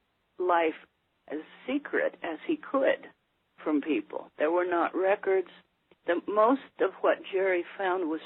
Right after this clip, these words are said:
from court cases, 'cause Al was creative as a businessman, shall we say. And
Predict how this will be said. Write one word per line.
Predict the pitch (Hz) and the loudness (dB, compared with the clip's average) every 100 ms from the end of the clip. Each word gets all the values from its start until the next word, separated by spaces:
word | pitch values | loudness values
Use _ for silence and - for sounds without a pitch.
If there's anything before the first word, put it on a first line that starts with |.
| - | -6
from | 139 | -6
court | 135 - 147 - | -2 2 2 2
cases, | - - - - - - _ _ _ _ _ | -6 -6 -10 -18 -18 -20 _ _ _ _ _
'cause | - 165 - | -6 -4 0
Al | 175 165 | 2 2
was | 170 139 - | 2 0 -2
creative | - - 185 180 160 107 - - | -8 0 2 2 2 0 -2 -8
as | 107 127 | -8 -6
a | 135 | -8
businessman, | - 143 - 90 - - 82 - - - _ _ _ _ - - | -2 -2 -2 -12 -12 -10 -10 -8 -10 -14 _ _ _ _ -16 -6
shall | - - | -4 -4
we | - - | -10 -10
say. | - - - _ - - _ _ | -10 -10 -14 _ -20 -20 _ _
And | - 170 160 160 | -6 -4 -2 -4